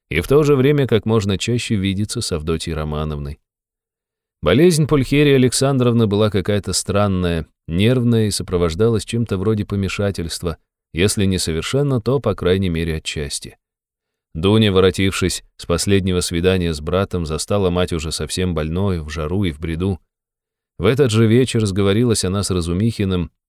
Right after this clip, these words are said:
что именно отвечать матери на ее расспросы о брате,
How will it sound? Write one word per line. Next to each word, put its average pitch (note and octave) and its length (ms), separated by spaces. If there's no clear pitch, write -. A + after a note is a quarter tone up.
что - 180
именно A#2 320
отвечать G2 440
матери F#2+ 400
на F2+ 80
ее E2 260
расспросы E2+ 500
о C#2 100
брате, F#2 420